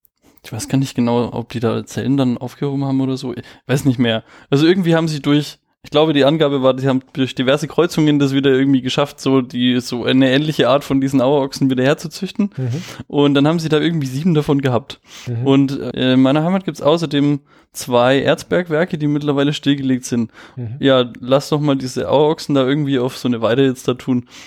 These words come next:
Speaker 1: Ja, die waren da halt irgendwie so ein halbes Jahr und dann sind irgendwie, äh, auf dieser, voll friedlich auf dieser Weide gegrast und ja, das hat natürlich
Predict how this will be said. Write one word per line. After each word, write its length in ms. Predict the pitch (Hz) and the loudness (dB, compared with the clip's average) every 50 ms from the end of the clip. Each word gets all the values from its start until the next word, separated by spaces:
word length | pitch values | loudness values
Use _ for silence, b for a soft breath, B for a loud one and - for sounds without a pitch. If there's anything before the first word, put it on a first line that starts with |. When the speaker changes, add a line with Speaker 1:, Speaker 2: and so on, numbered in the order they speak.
| B B B B _ _ | B B B B _ _
Speaker 1:
Ja, 220 | 135 131 127 127 131 | 0 2 2 4 2
die 160 | 127 131 127 | 2 2 2
waren 160 | 127 131 143 | 2 2 2
da 100 | 160 165 160 | 2 2 2
halt 160 | 160 156 143 | 2 2 2
irgendwie 240 | 151 160 165 151 165 | 0 -2 -2 -2 -2
so 120 | 151 165 | -2 0
ein 60 | 160 | 0
halbes 320 | 160 160 151 151 165 - - | 2 2 0 0 -2 -2 0
Jahr 160 | 151 147 156 | 2 4 4
und 80 | 160 156 | 4 2
dann 120 | 151 143 | 2 0
sind 240 | 135 - 143 139 135 | 2 2 2 2 4
irgendwie, 480 | 127 135 135 151 139 139 143 143 151 151 B B B B B B _ - - | 4 2 2 0 0 0 0 -2 -2 -2 B B B B B B _ -20 -8
äh, 140 | - 131 131 | -4 -2 0
auf 180 | 110 123 135 - | 2 2 2 2
dieser, 300 | - 139 123 135 131 127 | -2 -2 0 0 0 0
voll 300 | - - - 135 147 160 | -2 -2 2 2 2 2
friedlich 320 | - - 165 165 170 160 | 0 -2 -6 -4 -4 -4
auf 60 | 151 - | -4 -6
dieser 280 | - 143 - 135 127 | -8 -2 -2 0 0
Weide 200 | 117 120 135 165 175 | 2 0 0 0 -2
gegrast 500 | 175 160 165 - 131 135 156 - - - | -4 -8 -4 0 2 2 2 2 2 0
und 180 | 139 131 131 B B B B B B B B B B B _ | 0 0 0 B B B B B B B B B B B _
ja, 320 | 131 123 123 127 127 120 - - - - _ _ _ _ _ _ _ _ _ _ _ _ _ _ _ _ _ _ _ | -2 2 2 2 2 0 -4 -10 -18 -20 _ _ _ _ _ _ _ _ _ _ _ _ _ _ _ _ _ _ _
das 60 | - 143 143 | 0 2 2
hat 60 | 151 | 2
natürlich 500 | 151 - - 160 165 170 160 - - | 2 2 2 2 2 2 0 -4 -10